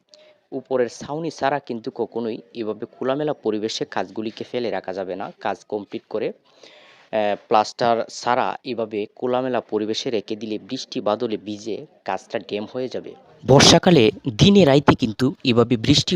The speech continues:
হয়, এভাবে প্রচুর পরিমাণে বৃষ্টিতে ভিজার ফলে কিন্তু অনেকটাই ক্ষতিগ্রস্ত হবে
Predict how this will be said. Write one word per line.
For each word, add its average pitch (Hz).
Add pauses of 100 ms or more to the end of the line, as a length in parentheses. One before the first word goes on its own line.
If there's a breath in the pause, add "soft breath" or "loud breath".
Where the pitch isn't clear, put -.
হয়, 90
এভাবে 135 (240)
প্রচুর 143
পরিমাণে 123
বৃষ্টিতে - (120)
ভিজার 113
ফলে 147
কিন্তু 107
অনেকটাই 117
ক্ষতিগ্রস্ত 131
হবে 110